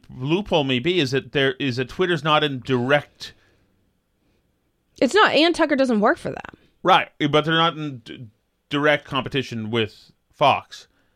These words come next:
Speaker 1: It's not like this is C N N.
Speaker 2: Right.
Speaker 1: This is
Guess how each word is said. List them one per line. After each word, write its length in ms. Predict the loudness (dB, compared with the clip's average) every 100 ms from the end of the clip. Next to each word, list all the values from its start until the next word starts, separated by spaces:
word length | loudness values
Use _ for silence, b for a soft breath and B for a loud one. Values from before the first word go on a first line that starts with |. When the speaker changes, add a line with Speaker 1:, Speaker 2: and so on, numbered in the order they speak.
| _
Speaker 1:
It's 100 | -4
not 100 | 0
like 120 | 0
this 180 | -2 -10
is 100 | -10
C 160 | -6 -2
N 80 | 0
N. 220 | -2 -4 _ _ _ _ _ _ _ _ 0
Speaker 2:
Right. 260 | 0 0 _ _ _ _ _ _ _
Speaker 1:
This 220 | -6 -4
is 600 | 0 -2 -2 -8 -14 -16